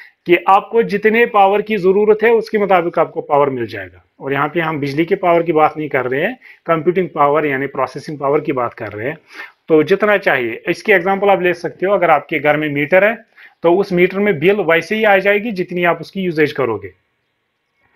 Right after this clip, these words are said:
अगर आप, अ, अ, ज़्यादा यूसेज करोगे, तो बिल भी वैसा भी, वैसे ही आएगा। अगर कम यूज़ करोगे, तो बिल भी वैसे ही आएगी। तो same happens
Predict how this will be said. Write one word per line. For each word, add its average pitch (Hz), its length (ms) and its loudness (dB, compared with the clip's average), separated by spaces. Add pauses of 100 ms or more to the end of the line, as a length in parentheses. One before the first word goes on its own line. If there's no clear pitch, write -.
(220)
अगर 131 240 0
आप, 127 240 2
अ, 113 220 -2 (340)
अ, 113 120 -8
ज़्यादा 127 280 0
यूसेज 160 340 0
करोगे, 165 340 0
तो 170 140 -4
बिल 131 240 -2
भी 147 120 0
वैसा 147 280 0
भी, 147 260 -4
वैसे 139 280 -4
ही 151 100 -2
आएगा। 147 400 0 (280)
अगर 147 180 2
कम 202 300 0
यूज़ 214 240 -2
करोगे, 165 340 2
तो 202 140 -2
बिल 175 240 0
भी 175 100 -2
वैसे 151 300 0
ही 131 80 -2
आएगी। 104 380 -6 (320)
तो 156 60 -12
same 247 540 0 (160)
happens 196 400 -2